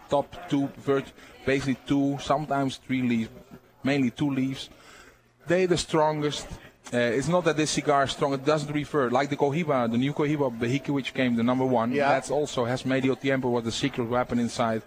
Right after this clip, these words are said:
Speaker 2: Okay.
Speaker 1: We put it inside. We had some tobacco, so we use that. It doesn't make it too strong, but just give, uh, well, so you,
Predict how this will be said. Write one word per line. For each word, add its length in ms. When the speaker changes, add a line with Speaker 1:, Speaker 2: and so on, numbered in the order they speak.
Speaker 2:
Okay. 360
Speaker 1:
We 80
put 180
it 100
inside. 460
We 140
had 220
some 180
tobacco, 520
so 220
we 100
use 280
that. 180
It 80
doesn't 240
make 140
it 60
too 80
strong, 260
but 120
just 280
give, 300
uh, 400
well, 180
so 120
you, 240